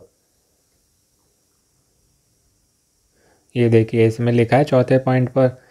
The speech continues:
कि बच्चे की जो एज है वो आठ वर्ष कंप्लीट हो जानी चाहिए, eight years completed of age and are below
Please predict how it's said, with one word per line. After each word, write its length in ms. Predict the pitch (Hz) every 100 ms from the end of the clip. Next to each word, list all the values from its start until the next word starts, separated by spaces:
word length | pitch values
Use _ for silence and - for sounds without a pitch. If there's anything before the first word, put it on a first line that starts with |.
| _ _ _ -
कि 260 | 120 123 120
बच्चे 440 | 113 117 127 123
की 200 | 123 123
जो 120 | 123
एज 360 | 123 113 117 117
है 140 | 123
वो 180 | 131 131
आठ 360 | - 110 110 113
वर्ष 220 | 117 113
कंप्लीट 420 | 117 110 117 117
हो 120 | 113
जानी 240 | 113 113 113
चाहिए, 420 | 120 120 123 113
eight 160 | 117 117
years 220 | 113 113
completed 480 | 110 113 117 123 117
of 260 | 113 110
age 340 | 123 127 151 -
and 440 | 117 110 110 117
are 300 | 113 113 110
below 300 | 117 120 139